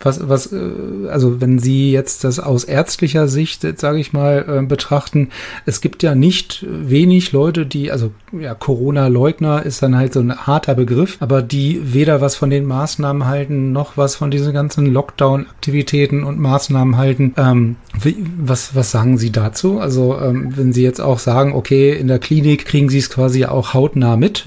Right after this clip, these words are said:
wie, wie es dann abläuft und was dann sozusagen das, das Ergebnis des Ganzen ist, dass viele Leute vielleicht, äh, auch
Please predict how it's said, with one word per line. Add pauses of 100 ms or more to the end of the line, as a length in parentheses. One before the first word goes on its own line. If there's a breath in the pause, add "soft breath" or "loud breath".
wie,
wie
es
dann
abläuft
und
was
dann
sozusagen
das,
das
Ergebnis
des
Ganzen
ist,
dass
viele
Leute
vielleicht,
äh,
auch